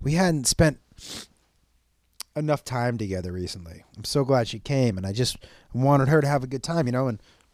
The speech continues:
but it was really weird. I had such a good time,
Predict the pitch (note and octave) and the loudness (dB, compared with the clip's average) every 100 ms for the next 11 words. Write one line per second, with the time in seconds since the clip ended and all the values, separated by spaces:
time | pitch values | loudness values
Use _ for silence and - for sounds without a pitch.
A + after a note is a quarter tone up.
0 | _ _ - _ - - _ _ _ _ | _ _ -20 _ -20 -20 _ _ _ _
1 | _ _ _ - E3 D#3+ D#3+ A#3+ A3 F#3+ | _ _ _ -2 0 0 0 0 0 0
2 | A3+ D#3 A2+ - _ _ _ _ _ _ | 0 0 -4 -18 _ _ _ _ _ _
3 | _ _ _ _ _ - F3 F#3+ G#3+ A#3 | _ _ _ _ _ -4 0 4 6 4
4 | A3 A3+ G#3+ G3+ G3 E3+ F3+ F3+ D#3 C3 | 2 -2 -4 0 -2 -2 -4 0 2 2
5 | B2+ | -2